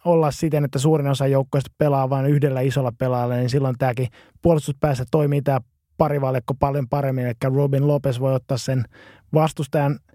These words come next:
ison sisäpelaajan ja Markkanen pääsee sitten vähän tuommoista ehkä liikkuvampaa, mutta kuitenkin pienempää ja vähemmän fyysistä pelaajaa vastaan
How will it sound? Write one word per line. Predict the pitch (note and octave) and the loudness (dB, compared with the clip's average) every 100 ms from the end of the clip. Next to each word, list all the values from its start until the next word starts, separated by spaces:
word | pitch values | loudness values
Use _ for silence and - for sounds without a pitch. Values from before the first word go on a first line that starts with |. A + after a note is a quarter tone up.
| _ _ _ - | _ _ _ 0
ison | E3+ E3 C3+ | 2 2 2
sisäpelaajan | D3 D3 C#3+ D3 C#3 C3 C3+ | 0 0 0 2 2 2 0
ja | |
Markkanen | C3+ D3 - C#3 B2+ | 2 0 0 -2 0
pääsee | C3+ B2 C#3 | 0 0 0
sitten | B2+ C3+ | 0 0
vähän | C3+ C3+ | 0 0
tuommoista | C3 B2+ A#2 B2+ - _ _ _ _ _ _ _ - | 0 -2 -2 -4 -4 _ _ _ _ _ _ _ 0
ehkä | E3+ - G3+ | 2 2 2
liikkuvampaa, | G#3 - G3 F#3+ D#3+ F3+ | 2 2 2 2 2 2
mutta | F3 - F3+ - | 0 0 0 2
kuitenkin | E3+ D#3+ D3 D3 _ _ - | 0 2 0 -2 _ _ 0
pienempää | F3 D#3 C#3+ - C#3+ | 2 2 0 0 2
ja | C#3 C#3 | 2 2
vähemmän | D3 C#3+ C3+ | 0 0 -2
fyysistä | D3+ C#3+ A#2+ B2 | 0 0 0 -4
pelaajaa | - C3 B2 B2 | -2 0 0 -2
vastaan | A#2+ - B2+ A#2+ | -2 -4 -4 -4